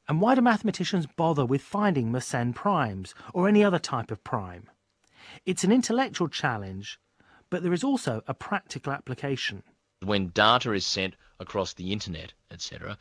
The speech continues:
Speaker 2: to hide the data until, say, your credit card details reach the other end where you're buying your Rolling Stones concert tickets. While they're going across the web, you don't want someone to be able to hack in and read off your credit card. So that data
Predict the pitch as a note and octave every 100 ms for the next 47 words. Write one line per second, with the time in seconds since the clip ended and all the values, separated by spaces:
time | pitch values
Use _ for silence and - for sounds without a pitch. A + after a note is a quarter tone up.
0 | - _ - F#2 - A#2+ B2 C3+ C#3 A2+
1 | F#2+ E2+ E2+ F#2+ B2 - _ - G2+ -
2 | A2 G2+ A2 F#2+ F#2 F#2+ - G#2 A2+ G#2
3 | F2 E2+ F2+ E2 E2+ F#2 - _ _ F#2+
4 | G2+ G#2+ - G2+ F#2+ F#2 F2+ F2 F2+ F2+
5 | F2+ F2+ E2+ F2 F2 F2 F2 F#2 F2+ F2+
6 | - G2 F2+ - A2+ A2 A2 - D#2+ -
7 | - - - F#2+ A2+ C3+ A#2 G#2+ G2+ G2
8 | F#2 - A2 - E2+ G#2+ F#2+ F#2 A#2 _
9 | _ A2 A#2+ G#2 A2 G2+ F2+ F#2 F2 G#2
10 | G2+ - F#2+ F#2 F2+ F#2 F2 - F2+ -
11 | C3 G#2+ D#2+ C2+ - - - - A#2 G#2
12 | A2+ G2 G#2+ G#2 G#2 F2